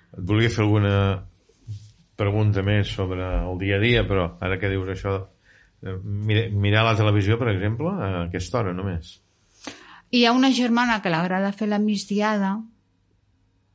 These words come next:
Speaker 2: i se'n va a una sala que tenim, que està a la tele, se la posa, diu, "És com fa de nana." <laughs>
Speaker 1: Però vull dir, el contacte, em, disculpa que t'ho digui d'aquesta
Speaker 2: Mm.
Speaker 1: manera, el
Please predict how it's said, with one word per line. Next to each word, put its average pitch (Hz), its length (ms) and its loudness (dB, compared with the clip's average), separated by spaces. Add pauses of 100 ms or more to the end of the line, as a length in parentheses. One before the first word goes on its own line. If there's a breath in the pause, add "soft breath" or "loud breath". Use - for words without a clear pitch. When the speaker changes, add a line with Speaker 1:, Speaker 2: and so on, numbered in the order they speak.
(120)
Speaker 2:
i 202 160 0 (100)
se'n 170 240 0
va 160 140 2
a 165 40 0
una 175 240 0
sala 190 360 -2
que 175 100 -6
tenim, 214 360 0
que 190 80 -4
està 175 180 -4
a - 60 -2
la 196 120 -2
tele, 233 220 -2
se 196 140 -4
la 185 160 -4
posa, 196 320 -6
diu, 180 160 -4
"És 175 100 -10
com 196 200 -2
fa 180 160 -6
de 175 120 -2
nana." 185 380 -4 (160)
<laughs> 170 380 -6 (380 loud breath)
Speaker 1:
Però 107 120 2
vull 113 120 4
dir, 113 220 2
el 113 300 -4 (100)
contacte, 107 640 2
em, 92 720 -2
disculpa 101 440 2
que 92 120 2
t'ho 90 180 0
digui 92 180 4
d'aquesta 90 340 2
Speaker 2:
Mm. 113 40 4
Speaker 1:
manera, 104 300 4 (260)
el 90 260 -4